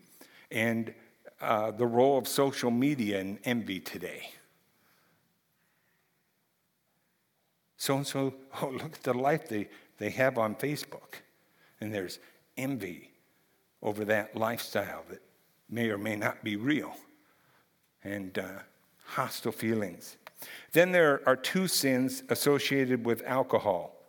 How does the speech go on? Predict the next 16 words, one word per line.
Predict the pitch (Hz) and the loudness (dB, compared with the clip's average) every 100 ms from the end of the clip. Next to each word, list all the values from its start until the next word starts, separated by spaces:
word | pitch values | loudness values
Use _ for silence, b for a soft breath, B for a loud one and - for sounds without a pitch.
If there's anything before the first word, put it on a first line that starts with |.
| B B B - | B B B 4
Drunkenness, | 135 139 139 143 170 - - - | 6 6 2 4 2 0 -10 -6
excessive | 107 - 139 135 139 113 | -6 2 2 4 0 0
drinking | 120 120 123 135 131 | 2 2 2 -2 0
to | 117 | 0
intoxication, | 107 - 117 117 - 110 117 - 117 107 139 151 - b b b b b b | 0 2 0 0 -2 -6 -6 -4 -2 -2 -4 -6 -8 b b b b b b
and | 120 120 | -2 0
carousing, | - 143 151 160 - 107 87 - B B - | 4 4 6 2 2 -2 -4 -14 B B -8
drunken | 110 135 156 156 143 | 6 6 6 2 0
celebrations, | 127 143 139 123 127 139 131 107 90 - | 4 6 6 6 6 4 2 -2 -4 2
often | 110 117 123 | 4 4 0
accompanied | 113 - 123 - 113 104 | -2 2 0 0 -4 2
by | 110 107 | 4 4
idolatry | 98 107 117 117 - 110 98 B B B | 4 2 4 2 2 -2 -2 B B B
and | 113 101 | -10 -8
sexual | - 123 - 110 107 | -2 -2 0 -2 -2
sins. | - 120 101 73 - - | 0 0 0 -4 -12 -14